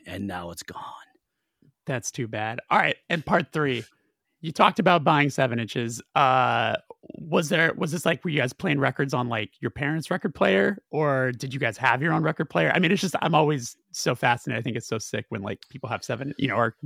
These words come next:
Speaker 2: going to buy seven inches at a young age.
Speaker 1: Me and my brother shared a bedroom. We had bunk beds.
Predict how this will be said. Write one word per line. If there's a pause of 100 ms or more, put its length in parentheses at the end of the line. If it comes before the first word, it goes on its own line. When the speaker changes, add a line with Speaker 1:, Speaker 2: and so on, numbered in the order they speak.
(160)
Speaker 2:
going
to
buy
seven
inches
at
a
young
age. (1300)
Speaker 1:
Me
and
my
brother
shared
a
bedroom. (1400)
We
had
bunk
beds.